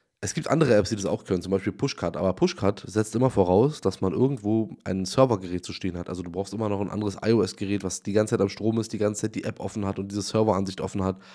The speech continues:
Und das macht es für mich, ist zwar günstiger am, am Ende irgendwie so ein bisschen, obwohl man auch ein jährliches Abo bezahlen muss und irgendwann, ja, hat man das auch wieder raus, aber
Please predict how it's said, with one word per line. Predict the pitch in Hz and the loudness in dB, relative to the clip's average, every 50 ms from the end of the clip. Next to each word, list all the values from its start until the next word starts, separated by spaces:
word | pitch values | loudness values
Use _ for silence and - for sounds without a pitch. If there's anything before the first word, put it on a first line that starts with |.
| - - - - - | -20 -20 -20 -18 -12
Und | - 98 92 | -8 -4 -4
das | 113 104 - | -2 -2 0
macht | 113 113 113 - 123 | 0 0 0 -2 -4
es | 113 - | -6 -4
für | - 107 | -4 -2
mich, | 104 113 127 127 - - - _ - | 0 0 0 -2 -6 -14 -18 _ -14
ist | 113 - | -12 -6
zwar | - 95 87 | -4 -2 -2
günstiger | 101 127 156 - - 202 180 185 190 196 - | 0 0 -2 0 2 4 4 4 4 2 0
am, | - 151 147 - - - - _ | -2 -2 -2 -4 -6 -8 -8 _
am | - 127 | -2 -2
Ende | - 151 147 143 | 0 2 2 2
irgendwie | 139 147 143 147 143 143 151 | 4 4 2 0 0 0 2
so | 139 | 2
ein | 143 139 | 2 2
bisschen, | 151 147 - 156 156 151 147 - | 0 0 -2 -2 -2 -2 -4 -6
obwohl | - 95 98 104 98 | -6 -2 2 2 4
man | 98 92 | 4 4
auch | 80 101 104 | 4 2 2
ein | 104 101 | 2 4
jährliches | 95 98 98 110 120 117 110 - - | 4 4 4 4 2 0 -2 -2 -2
Abo | - 110 117 | -2 0 0
bezahlen | 110 113 - - 107 110 113 | 0 0 2 2 2 4 4
muss | 113 113 110 | 2 0 -2
und | 101 85 | -4 -4
irgendwann, | 98 104 101 101 98 101 98 92 98 | -4 -2 -2 -2 -2 -2 -4 -6 -8
ja, | 104 101 98 98 | -8 -6 -6 -6
hat | 98 - | -6 -6
man | 95 95 | -6 -6
das | 92 | -4
auch | - 101 | -4 -2
wieder | 117 120 104 | -2 -2 0
raus, | 104 113 123 113 | 0 -2 -2 -4
aber | - 98 95 95 95 | -4 -4 -4 -4 -4